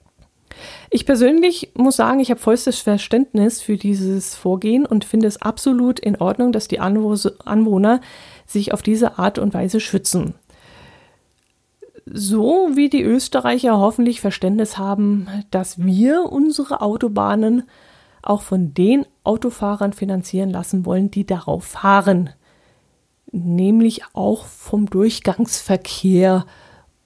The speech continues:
sprich von den Österreichern und Holländern, Holländern und von all den L K Ws.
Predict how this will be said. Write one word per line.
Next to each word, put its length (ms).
sprich 400
von 160
den 120
Österreichern 640
und 180
Holländern, 720
Holländern 420
und 160
von 180
all 120
den 160
L 140
K 180
Ws. 340